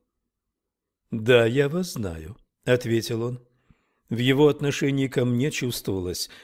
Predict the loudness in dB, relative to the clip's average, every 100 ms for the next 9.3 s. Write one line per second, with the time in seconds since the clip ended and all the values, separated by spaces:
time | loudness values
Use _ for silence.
0 | -10 0 4 4 4 2 2 2 0 0
1 | -4 -2 -2 -2 -4 -6 -6 -6 -4 -4
2 | -6 -10 -16 -18 _ _ _ _ _ _
3 | _ -2 4 4 4 -2 -2 0 -2 -4
4 | -12 _ _ 2 2 0 -4 0 2 2
5 | 2 0 -2 -2 -4 -6 -8 -6 -6 -6
6 | -6 -6 -4 -4 -6 -8 -8 -6 -6 -10
7 | _ _ _ _ _ _ 0 2 4 0
8 | 0 0 0 2 0 0 -2 -2 -2 -4
9 | -4 -4 -6